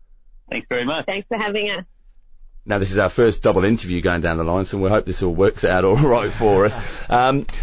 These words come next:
Speaker 3: so, uh, you've both had a lot of experience of playing in the A H L, the Australian Hockey League, over the previous years. Um,
Speaker 2: Yep.
Speaker 3: we now see the new format, the Hockey One League.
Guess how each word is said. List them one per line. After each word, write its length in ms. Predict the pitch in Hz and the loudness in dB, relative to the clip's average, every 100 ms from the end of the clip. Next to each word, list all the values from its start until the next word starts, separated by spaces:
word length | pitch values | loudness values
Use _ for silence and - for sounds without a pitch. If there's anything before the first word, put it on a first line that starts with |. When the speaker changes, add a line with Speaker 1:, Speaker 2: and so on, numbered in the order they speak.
| - | -2
Speaker 3:
so, 320 | 165 156 160 | 2 4 4
uh, 420 | 156 151 147 113 90 | 4 4 2 0 -2
you've 160 | 143 - | -4 2
both 220 | 156 156 | 2 4
had 100 | 139 | 2
a 40 | |
lot 220 | 120 127 131 | 2 4 4
of 80 | |
experience 800 | 110 - - - 131 127 123 - | 0 -4 -6 2 4 4 2 -4
of 100 | 107 | -8
playing 340 | - 117 117 113 | 0 0 2 2
in 120 | 107 | 2
the 220 | 101 101 - | 0 0 0
A 140 | 117 | 2
H 240 | 110 - | 2 0
L, 220 | 120 123 110 | 0 0 2
the 120 | 101 | 0
Australian 560 | 107 - 117 110 107 104 | 0 -2 2 2 2 0
Hockey 340 | 110 - 107 | -2 -4 -4
League, 400 | 101 104 104 - | 0 0 0 -4
over 180 | 101 98 | -4 -2
the 80 | 92 | -4
previous 540 | - 101 92 92 - | 0 0 0 -6 -6
years. 420 | 104 101 82 110 - - - - | -2 -2 -2 -4 -6 -14 -14 -6
Um, 560 | 90 90 92 95 92 76 | 0 2 2 0 -4 -6
Speaker 2:
Yep. 80 | 101 | -2
Speaker 3:
we 120 | 98 | 0
now 260 | 104 113 113 | 0 0 -2
see 320 | - 107 104 | 0 0 0
the 220 | 87 101 | 0 0
new 320 | 98 110 120 | 0 2 0
format, 500 | - 117 110 110 - | 0 2 2 2 -2
the 140 | 92 87 | -4 -6
Hockey 440 | - 127 - 110 | -2 -4 -2 -6
One 420 | 95 107 120 110 | 0 2 2 2
League. 280 | 98 98 139 | 2 0 -2